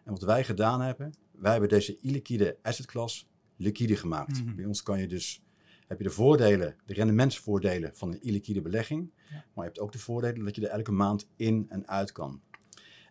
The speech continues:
Speaker 1: Eh, en wij zagen hier zo en zagen en zien zoveel interesse van zowel particuliere beleggers die dit interessant vinden, als ook onafhankelijke vermogensbeheerders, family offices, zowel in Nederland als ook in het buitenland, en veel verzekeringspartijen.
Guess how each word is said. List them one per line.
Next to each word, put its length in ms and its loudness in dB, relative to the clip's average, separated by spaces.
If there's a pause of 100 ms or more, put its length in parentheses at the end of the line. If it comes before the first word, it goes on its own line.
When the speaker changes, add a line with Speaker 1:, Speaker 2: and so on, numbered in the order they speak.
Speaker 1:
Eh, 240 -6 (440)
en 100 -4
wij 100 2
zagen 360 0
hier 80 0
zo 280 4
en 200 0
zagen 420 2
en 160 -2
zien 200 2
zoveel 360 2
interesse 520 -2
van 200 -2
zowel 480 4 (300)
particuliere 680 -2 (120)
beleggers 400 -6
die 100 -18
dit 160 -8
interessant 480 -6
vinden, 300 -6 (340)
als 160 -8
ook 280 0 (240)
onafhankelijke 600 0
vermogensbeheerders, 920 -4 (180)
family 420 2
offices, 460 -4
zowel 440 -2 (180)
in 160 -2
Nederland 540 2 (100)
als 200 -2
ook 80 -10
in 60 -6
het 120 -6
buitenland, 640 -2 (400)
en 120 -4
veel 200 0
verzekeringspartijen. 1080 -2